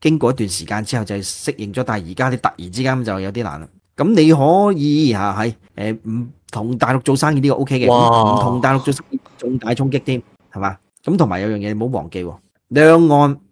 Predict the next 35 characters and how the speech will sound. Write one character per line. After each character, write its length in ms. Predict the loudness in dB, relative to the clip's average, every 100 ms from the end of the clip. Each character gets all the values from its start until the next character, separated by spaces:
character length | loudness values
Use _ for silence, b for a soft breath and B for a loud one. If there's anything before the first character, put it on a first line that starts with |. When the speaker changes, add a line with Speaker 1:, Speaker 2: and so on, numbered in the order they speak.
| _ -6
Speaker 1:
都 100 | -2
係 140 | -2
中 160 | -2 -4
國 140 | -6
人 120 | -8
啦， 120 | -14 -12
其 80 |
實 80 | -10
食 160 | -8 -8
嘅 120 | -6 -4 -4
嘢 40 |
口 120 | -6
味 140 | -8 -8
差 200 | -8 -8
唔 40 |
多。 140 | -6
Speaker 2:
係 160 | -4 -4
啊， 60 | -4 -6 -6
啱。 60 | -10 _ -18
Speaker 1:
嗱， 460 | -18 -18 _ _ -6
噉 60 | -2
對 200 | 0 0
方 220 | 0 -2 0
可 80 | -4
能 140 | -4
用 160 | -8 -12
同 380 | -12 -14 -14 -10
等 140 | -4 -4
金 320 | 0 0 0 -2
額 200 | -4 -6
嚟 260 | -12 -14 -18 _ _ -6
係 160 | -6
反 280 | -4 -2 -2
制 80 | -2
嘅， 240 | -4 -8